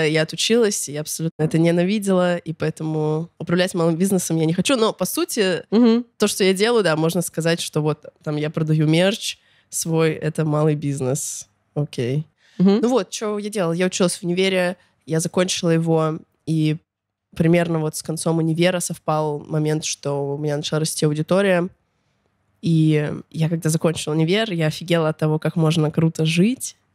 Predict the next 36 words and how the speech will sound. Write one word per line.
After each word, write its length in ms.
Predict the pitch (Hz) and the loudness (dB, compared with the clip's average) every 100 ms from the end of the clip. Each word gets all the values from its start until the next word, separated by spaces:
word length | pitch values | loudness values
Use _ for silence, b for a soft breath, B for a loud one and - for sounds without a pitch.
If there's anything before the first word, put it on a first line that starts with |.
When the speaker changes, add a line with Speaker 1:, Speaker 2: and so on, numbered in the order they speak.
| - | -8
Speaker 1:
когда 240 | 170 165 156 | -6 -4 -4
ты 160 | - | -2
не 200 | 156 160 | 2 4
учишься, 640 | 165 160 - - - - - | 2 0 -2 -2 -2 -8 -2
<laughs> 540 | 185 - _ - - - | -2 -2 _ -20 -20 -16
что 220 | - 175 | -4 2
можно 500 | 208 202 214 175 165 | 4 4 2 -2 -4
делать 300 | 160 165 185 | -2 -4 -4
всякие 320 | 190 - 190 | -6 -6 -8
прикольные 400 | 185 - 196 220 | -6 0 4 4
штуки, 640 | - - 214 214 - 202 202 | 0 -2 2 2 2 2 2
сколько 360 | - 175 - | 2 -2 0
много 300 | 185 180 185 | 2 2 2
есть 340 | 185 175 180 - | 0 -2 -4 -6
сил. 480 | - - 196 196 220 B B B B _ _ | -8 -2 0 0 -2 B B B B _ _
И 500 | 175 165 160 156 156 | -2 0 0 0 0
я 120 | 156 160 | -2 -2
начала 300 | 170 - 165 | -4 -6 -2
делать 220 | 165 175 | -2 0
«Не 100 | 180 | 0
виновата», 640 | 185 175 170 185 175 175 | 2 2 0 0 -4 -6
у 40 | 170 | -6
нас, 400 | 165 180 - - | -6 -6 -8 -6
э, 560 | 165 165 156 156 151 151 | -2 0 0 -2 -4 -4
мы 120 | 160 | -2
начали 240 | 160 175 | 0 2
делать 180 | 165 165 - | 2 0 0
«Лона». 560 | 156 175 190 180 180 b b b b b b b b b b _ _ _ _ _ | 0 2 2 0 -4 b b b b b b b b b b _ _ _ _ _
И 160 | 190 175 | -2 0
вот 180 | 170 165 | -2 -4
блог, 500 | 165 175 214 220 - | -2 2 4 2 -2
и 40 | |
всё 160 | 190 185 | -2 -2
примерно 480 | 185 175 170 170 160 | 0 0 2 0 -2
как-то 300 | 151 - 160 | -6 -2 0
разом 800 | 156 170 160 156 151 151 151 | 2 0 -2 -4 -4 -6 -8